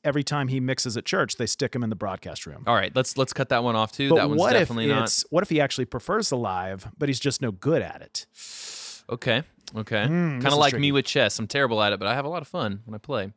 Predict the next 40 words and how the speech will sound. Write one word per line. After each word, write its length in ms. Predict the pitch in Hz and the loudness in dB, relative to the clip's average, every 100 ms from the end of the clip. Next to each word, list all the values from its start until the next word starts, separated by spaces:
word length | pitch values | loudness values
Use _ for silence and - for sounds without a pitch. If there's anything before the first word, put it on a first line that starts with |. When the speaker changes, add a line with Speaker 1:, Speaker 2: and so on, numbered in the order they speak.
| _ | _
Speaker 1:
I'm 100 | 151 | 0
gonna 140 | 196 220 | 2 0
just 240 | 165 127 | -2 0
guess 240 | 151 135 - | 2 2 0
the 100 | 131 | 0
broadcast 640 | 127 131 - 151 143 - | 2 2 2 0 0 -2
mixing 400 | 131 - 139 123 | -2 -2 -4 -4
favored 520 | - 139 131 127 117 - | -4 -2 0 0 -4 -2
over 240 | 139 127 | -2 0
live, 340 | 120 98 196 - | -2 -2 -6 -4
'cause 180 | 135 151 | -4 0
maybe 220 | 156 170 | 0 -2
he's 220 | - 151 | -4 -4
just 200 | - - | -2 -2
sneaking 380 | - 143 147 131 | -2 -2 -2 -2
one 120 | 123 | 0
in. 140 | 120 120 | 0 0
Maybe 220 | 127 151 | -2 -2
he 80 | 135 | -2
just 240 | 120 - | -4 -4
loves 300 | 117 123 131 | 0 0 0
to 180 | 143 123 | -4 -4
mix 300 | 127 131 - | -4 -4 -4
live, 500 | 110 107 113 143 - _ _ | -4 -2 -2 -2 -6 _ _
but 140 | 117 - | -6 -2
just 240 | 127 - | -2 0
doesn't 280 | 127 117 113 | 0 0 -2
get 140 | 120 | -4
the 140 | 123 117 | -2 -2
opportunity 560 | 117 113 123 107 101 | -2 -4 -4 -4 -4
as 120 | 98 | -6
much 520 | 101 92 - - - - _ _ _ - | -6 -8 -8 -8 -10 -16 _ _ _ -6
because 300 | 117 - 143 | -4 0 0
Speaker 2:
Okay. 60 | 135 | 0
Speaker 1:
he's 80 | 120 | 0
been 220 | 127 120 | -4 -2
pigeonholed 640 | 165 147 131 117 107 98 - | -4 -2 -2 -2 -4 -6 -4
as 460 | 113 104 104 - - _ _ _ _ _ _ _ | -2 -2 -2 -4 -4 _ _ _ _ _ _ _
an 120 | 117 | -4
artist, 420 | 113 175 - - | -2 -2 -4 -8